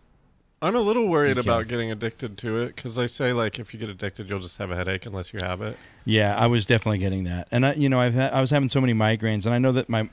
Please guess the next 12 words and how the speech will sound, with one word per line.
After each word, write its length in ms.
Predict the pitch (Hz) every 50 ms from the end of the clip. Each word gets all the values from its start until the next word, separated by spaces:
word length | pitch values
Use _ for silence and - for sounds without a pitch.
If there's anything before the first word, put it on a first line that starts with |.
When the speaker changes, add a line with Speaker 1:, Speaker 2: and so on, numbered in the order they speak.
| -
Speaker 2:
I 80 | - 104
wasn't 300 | 104 104 101 104 101 101
having 340 | 110 104 92 95 92 92 87
caffeine 500 | - - 107 98 - - 98 92 87 80
migraines. 720 | 82 95 98 104 110 110 87 95 90 80 67 65 - - -
Well, 100 | 117 131
I 60 | 147 165
mean, 160 | 175 180 165
maybe 240 | 170 175 175 180 170
I 40 |
was, 440 | 139 127 131 117 90 90 95 - - -
but 300 | 139 127 113 107 104